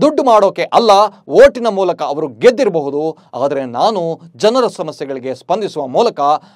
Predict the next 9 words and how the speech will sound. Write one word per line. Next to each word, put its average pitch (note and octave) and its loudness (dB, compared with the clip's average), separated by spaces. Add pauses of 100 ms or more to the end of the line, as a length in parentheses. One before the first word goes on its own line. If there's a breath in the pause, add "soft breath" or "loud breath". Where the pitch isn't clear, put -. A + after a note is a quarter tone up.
ಅವರ D3 0
ಹೃದಯ F#3 0
ಗೆಲ್ಲುವ C#3 -6
ಕೆಲಸ D#3 -8
ಮಾಡ್ತೇನೆ" C3+ -4
ಅಂತ C#3 -10
ಸುಧಾಕರ್ F#3 -2
ಅವರು G#3 -8
ಹೇಳಿದ್ದಾರೆ. C3+ -10